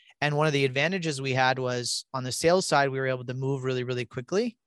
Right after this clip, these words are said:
And we were able to get a lot of market comp-, uh, market information and competitive information. And on the back end, on the brain,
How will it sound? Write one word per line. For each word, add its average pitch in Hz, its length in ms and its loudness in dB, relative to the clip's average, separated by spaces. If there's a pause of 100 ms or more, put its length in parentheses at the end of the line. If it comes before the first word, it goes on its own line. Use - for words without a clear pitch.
(340)
And 147 80 -4
we 143 80 2
were 143 60 4
able 135 120 2
to 139 80 0
get 135 260 2
a 131 60 -6
lot 127 280 2
of 131 60 -4
market 123 340 -8
comp-, 151 380 -6
uh, 135 100 -10
market 131 340 0
information 139 640 -4
and 151 80 -10
competitive 131 420 -4
information. 160 680 -6 (360)
And 147 80 0
on 143 120 2
the 139 80 0
back 135 340 2
end, 139 160 0
on 135 80 -4
the 131 80 -4
brain, 131 640 0